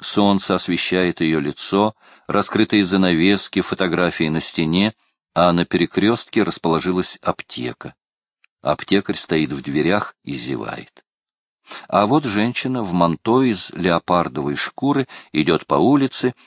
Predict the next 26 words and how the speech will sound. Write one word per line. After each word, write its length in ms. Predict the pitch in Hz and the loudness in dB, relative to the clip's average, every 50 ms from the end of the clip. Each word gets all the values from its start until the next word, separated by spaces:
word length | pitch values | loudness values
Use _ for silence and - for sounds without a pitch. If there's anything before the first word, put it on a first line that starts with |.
| _ - - | _ -6 -2
жмясь 600 | 82 85 80 80 85 85 95 110 117 113 - - | -2 -2 0 0 2 2 2 2 0 0 -2 -2
поближе 520 | - 87 73 64 71 76 80 - - - | 0 0 0 0 -2 -2 -2 -2 -2 -4
к 80 | 80 80 | -4 -2
домам. 460 | - 71 64 64 64 62 60 60 - _ _ _ _ _ _ _ _ _ _ _ _ _ _ _ _ | -2 -2 0 0 -2 -2 -2 -4 -8 _ _ _ _ _ _ _ _ _ _ _ _ _ _ _ _
На 120 | - 78 78 | -2 0 2
ней 200 | 78 80 80 73 | 2 2 2 0
зеленые 520 | - - 82 78 80 76 69 69 69 69 | 0 0 0 2 2 0 0 -2 -4 -4
перчатки 680 | - - - - - - - 92 110 117 - - - | -6 -6 -8 -6 -4 -2 -2 -2 -2 -2 -4 -6 -8
и 160 | 120 - - | -8 -6 -6
зеленые 520 | 90 - - 67 64 73 73 71 73 78 78 - | -6 -6 -6 -4 -4 -4 -4 -2 -4 -4 -6 -4
туфли. 420 | - - 107 - - - 62 65 - _ _ _ _ _ _ _ _ _ _ _ _ _ | -4 -4 -4 -4 -6 -8 -8 -8 -8 _ _ _ _ _ _ _ _ _ _ _ _ _
Эсэсовец 800 | - 76 71 - - 82 73 - - - 65 69 69 - - - - - | -6 -4 -4 -2 -2 -2 -2 -2 -4 -4 -6 -6 -6 -6 -8 -8 -8 -8
на 180 | 82 78 78 | -6 -4 -4
углу 340 | 73 71 64 73 71 82 78 | -4 -4 -4 -2 0 0 0
ее 320 | 73 67 71 65 71 73 | 0 -2 -4 -4 -2 -4
пропустил. 680 | 67 - - - - - 85 - - - 123 101 69 - _ _ _ _ _ _ _ _ _ _ _ _ _ _ _ _ _ _ _ _ _ _ _ | -4 -4 -8 -8 -6 -6 -6 -6 -4 -2 -2 -2 -2 -4 _ _ _ _ _ _ _ _ _ _ _ _ _ _ _ _ _ _ _ _ _ _ _
Она 220 | - 143 160 156 123 | 0 2 2 2 2
совсем 340 | - 82 76 - - 85 | 0 -2 -4 -2 -2 -2
молоденькая 720 | 76 71 80 85 101 135 156 - 156 143 - 151 147 139 - - - - - - | 0 2 2 4 4 2 2 0 -2 -2 0 0 0 0 -2 -8 -16 -18 -8 0
и 140 | 104 107 | 2 2
бодро 400 | 107 98 139 175 180 156 139 151 | 4 6 6 4 6 4 2 0
цокает 560 | 143 - - - 135 131 - - 123 127 - - | 0 0 0 0 0 0 2 2 0 0 0 0
каблучками, 760 | - 107 101 101 98 - - - - 120 143 147 151 151 - - | -2 0 2 0 0 -2 -2 -2 2 2 2 2 2 0 0 -2
огибая 640 | - 80 71 80 123 - 90 107 120 120 120 120 - | -2 0 0 0 2 2 2 2 2 2 0 -2 -4
кучи 360 | - - 92 92 - - - | -6 -6 -6 -6 -4 -4 -4
мусора. 540 | 92 80 67 64 62 - - - - 69 69 | -2 -2 -4 -4 -6 -8 -8 -8 -8 -8 -10